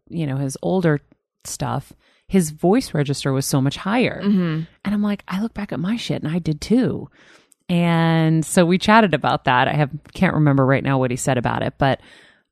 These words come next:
Speaker 1: um, but I think it's a confidence thing. As you get more and more confident, your voice gets deeper and deeper. And as you're doing it more and more,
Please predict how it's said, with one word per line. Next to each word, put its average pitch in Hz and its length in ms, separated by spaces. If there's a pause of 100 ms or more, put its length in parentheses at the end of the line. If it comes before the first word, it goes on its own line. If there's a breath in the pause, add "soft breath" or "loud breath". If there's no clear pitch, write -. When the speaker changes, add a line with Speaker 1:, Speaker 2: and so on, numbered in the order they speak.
(100)
Speaker 1:
um, 139 680 (400)
but 180 120
I 175 100
think 226 300
it's 302 140
a 226 40
confidence 226 680
thing. 262 520
As 185 160
you 170 60
get 160 160
more 170 200
and 170 80
more 165 120
confident, 175 760
your 160 160
voice 143 340
gets 151 220
deeper 147 320
and 143 140
deeper. 147 380
And 156 120
as 127 160
you're 131 100
doing 131 240
it 127 80
more 135 220
and 131 80
more, 139 380